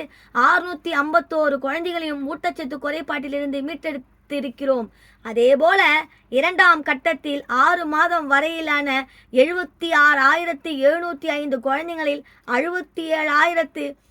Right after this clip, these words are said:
தொள்ளாயிரத்தி பதிமூணு குழந்தைகளை சத்துள்ள குழந்தைகளாக வளர்த்தெடுத்திருக்கிறோம்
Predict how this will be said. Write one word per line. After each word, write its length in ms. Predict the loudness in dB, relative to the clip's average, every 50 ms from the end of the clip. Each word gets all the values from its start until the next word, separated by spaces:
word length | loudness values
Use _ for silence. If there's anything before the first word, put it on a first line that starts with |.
| _ _ -4
தொள்ளாயிரத்தி 600 | -4 -2 -2 -2 -2 -2 -4 -6 -8 -8 -10 -10 -8
பதிமூணு 440 | -8 -8 -6 -6 -8 -8 -6 -6 -6
குழந்தைகளை 520 | -6 -6 -8 -8 -6 -6 -6 -4 -4 -4 -4 -4 -8 _ _ _
சத்துள்ள 500 | -8 -8 -8 -6 -6 -6 -4 -2 -2 -2
குழந்தைகளாக 600 | 0 -2 -2 -2 -2 -4 -2 2 2 2 0 0 -2 -4 -4 -4 -6 _ _ _ _ _ _ _
வளர்த்தெடுத்திருக்கிறோம் 1160 | -4 -2 -2 0 0 0 -2 -2 _ -4 -4 -4 -4 -4 -6 -4 -4 -4 -2 -2 -2 -2 -2 -4